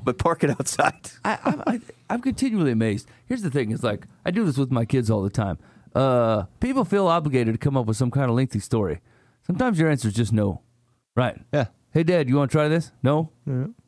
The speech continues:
Speaker 2: "Come on, have a bite." "No."
Speaker 1: Nope.
Speaker 2: "You sure? I really want you to try this. It's delicious." "No, I'm not interested. Thank you. I love you. Go away." These are fine things to say.
Speaker 1: <laughs>
Speaker 2: Just, just give, just be done with it, right? Don't, don't dance around it. Don't worry about offending them.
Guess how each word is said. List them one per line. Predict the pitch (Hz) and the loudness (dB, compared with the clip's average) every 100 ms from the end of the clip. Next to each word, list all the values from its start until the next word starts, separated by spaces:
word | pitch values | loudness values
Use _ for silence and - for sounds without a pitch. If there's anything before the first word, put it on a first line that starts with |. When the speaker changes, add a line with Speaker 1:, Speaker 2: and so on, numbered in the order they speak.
| _ | _
Speaker 2:
"Come | 214 | 0
on, | 247 175 147 | 2 2 2
have | 180 | 2
a | |
bite." | 160 165 - - _ | 2 0 -2 -10 _
"No." | 143 202 156 - _ _ | 0 0 -2 -12 _ _
Speaker 1:
Nope. | 107 98 _ _ _ - | -10 -10 _ _ _ 0
Speaker 2:
"You | 220 | 2
sure? | - 220 247 | 2 2 4
I | 196 | 4
really | 202 233 220 | 4 2 2
want | 214 175 | 0 0
you | |
to | 165 | 0
try | 214 202 | 2 2
this. | 123 | 0
It's | 135 127 | 0 0
delicious." | 160 139 107 - | 2 2 -2 -2
"No, | 120 151 - _ _ _ | 0 0 -2 _ _ _
I'm | 113 | 0
not | 151 151 | 2 2
interested. | 139 - 95 - _ _ | 0 -2 -6 -8 _ _
Thank | 127 123 | -2 -2
you. | 95 - - | -4 -8 -4
I | 113 | 0
love | 123 | 2
you. | 110 | 2
Go | 107 | 2
away." | 120 113 87 _ _ _ _ _ _ _ | 2 0 -4 _ _ _ _ _ _ _
These | 156 170 | 0 2
are | |
fine | 156 170 151 | 2 2 2
things | 147 127 | 2 2
to | 139 | 0
say. | - - - - | 0 -4 -6 -16
Speaker 1:
<laughs> | - - | -20 0
Speaker 2:
Just, | 170 - | 0 2
just | 202 233 - | 0 0 -2
give, | 165 220 | 0 2
just | 190 170 | 2 2
be | 208 | 2
done | 190 208 | 2 2
with | 180 185 | 2 2
it, | |
right? | 240 254 | 2 2
Don't, | 180 165 - - - | 2 0 -2 -6 0
don't | 214 180 | 0 2
dance | 208 202 | 2 2
around | 170 175 190 | 4 4 4
it. | 180 | 2
Don't | 202 196 | 2 2
worry | 196 | 2
about | 180 147 120 | 4 2 0
offending | - 127 139 147 | 0 2 2 2
them. | 196 | 2